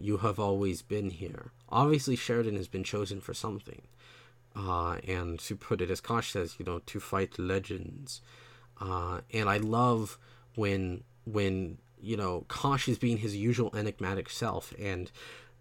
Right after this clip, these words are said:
Sheridan's having none of that bullshit. He's just calling Kosh out, like, "You call me here, and then you don't answer my questions." Kosh continuously avoids the questions,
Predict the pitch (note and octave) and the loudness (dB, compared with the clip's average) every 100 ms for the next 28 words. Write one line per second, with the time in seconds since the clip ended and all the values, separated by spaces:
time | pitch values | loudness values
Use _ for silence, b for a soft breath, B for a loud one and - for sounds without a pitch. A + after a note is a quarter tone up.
0 | - - D3 F3+ D#3+ A2+ G#2 F2+ E2+ F2+ | -12 2 8 8 8 2 0 0 -2 0
1 | F#2+ G#2 F2+ F#2 - F2 - F#2+ F2+ - | 2 2 2 0 0 -4 -2 -4 -4 -2
2 | C3 D3 A#2+ - - A2+ F#2+ F#2 - G2 | 0 2 2 0 0 2 2 0 0 0
3 | - G#2+ D#2+ F#2+ - E3+ F#3+ - C#3+ F3+ | 2 0 0 -2 2 4 4 0 2 4
4 | D3 G2+ G#2 F#2 F#2+ A#2 D3 F3+ D#3 D3 | 4 4 2 2 4 4 8 10 10 10
5 | C3 B2+ A#2 G2 - G#2+ - - - - | 4 2 0 -2 -2 -4 -4 -8 -12 -14
6 | B B - D#3+ F3 - A2 - - G3 | B B 4 6 6 4 -2 -2 -2 2
7 | G3+ D3+ G#2+ F#2+ G2 G2 F#2+ B B B | 4 4 4 0 -2 -2 -2 B B B
8 | A2+ G2+ A2+ C#3+ E3+ - B2+ - G#2 - | -4 0 4 4 4 -2 -6 -2 -4 -4
9 | G2+ F#2 | -6 -6